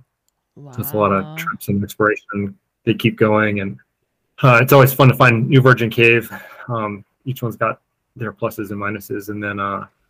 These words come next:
Speaker 1: Fort Stanton in New Mexico's has great exploration. That probably has some of the best exploration potential in terms of, like, large, well-decorated virgin cave, but,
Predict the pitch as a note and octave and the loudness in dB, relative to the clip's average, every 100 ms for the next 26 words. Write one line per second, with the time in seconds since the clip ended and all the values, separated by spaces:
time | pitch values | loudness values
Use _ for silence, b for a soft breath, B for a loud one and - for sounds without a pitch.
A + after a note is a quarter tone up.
0 | _ _ C3+ C3+ C3+ C3 B2+ C3 A#2 A2 | _ _ 2 2 2 0 0 0 -2 -2
1 | A2 A2+ A2+ - A2+ G#2+ G#2 - _ - | -2 -2 -4 -2 0 0 -2 -12 _ -12
2 | A#2 F#2+ - G#2+ G#2 - A2 G2 G#2 G2+ | -10 -8 -2 -2 -2 -4 -8 -8 -10 -10
3 | B2+ - A2+ G#2 G2+ - _ _ _ _ | -8 0 2 2 -6 -16 _ _ _ _
4 | _ _ - A2 G2+ - - C3 C3+ - | _ _ -4 -2 -2 -2 2 2 2 -4
5 | C3 A#2 - G#2+ - G#2 - A2 G2+ G#2 | -4 -2 0 -2 -2 -12 -8 -8 -6 -8
6 | G2 G#2 G#2+ F#2+ G2+ G2 - - A2 G#2+ | -6 -8 -6 -6 -4 -4 -6 -6 0 4
7 | G2+ G2 - C3+ A2+ G#2+ G2+ G2+ G2+ G2 | 4 0 -6 -16 -6 -4 -4 -4 -4 -4
8 | F#2+ G2+ G2 F#2+ - G2 F#2+ G#2 | -6 -6 -8 -10 -8 -8 -8 -14